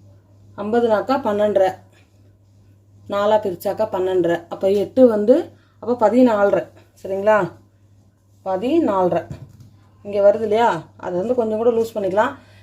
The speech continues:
நான் அந்த நாலு இன்ச்சு சொல்லியிருந்தேன் இல்லைங்களா, அது என்ன கணக்கு அப்படின்னு பார்த்தீங்கன்னா, நம்ம வந்து அந்த லூஸ் வைப்போம் இல்லைங்களா, அதுக்கு தான் அந்த கணக்கு. அதாவது அந்த, எப்படி சொல்றது, ஃப்ளீட் பிடிப்போம்ல, துணி எக்ஸ்ட்ரா இருந்தா கூட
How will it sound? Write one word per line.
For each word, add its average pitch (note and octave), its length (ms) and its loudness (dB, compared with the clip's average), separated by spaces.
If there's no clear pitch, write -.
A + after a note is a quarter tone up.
நான் A3+ 160 0
அந்த A3+ 100 0
நாலு C#4+ 240 0
இன்ச்சு C#4 240 -6
சொல்லியிருந்தேன் B3+ 460 2
இல்லைங்களா, G3 340 0
அது G3+ 160 -4
என்ன B3+ 120 0
கணக்கு B3 320 0
அப்படின்னு A3 280 -2
பார்த்தீங்கன்னா, G3 380 0
நம்ம A3 200 -6
வந்து C4 160 4
அந்த B3+ 160 2
லூஸ் C#4 240 0
வைப்போம் A3 260 2
இல்லைங்களா, G#3+ 300 2
அதுக்கு G#3 220 -6
தான் A3+ 140 0
அந்த G3 140 -2
கணக்கு. F3 260 -4
அதாவது B3 340 4
அந்த, A3+ 120 2
எப்படி - 240 -4
சொல்றது, F3+ 300 0
ஃப்ளீட் D4 240 -4
பிடிப்போம்ல, G3+ 400 0
துணி C4+ 200 4
எக்ஸ்ட்ரா C#4+ 260 4
இருந்தா B3 240 2
கூட C4 100 2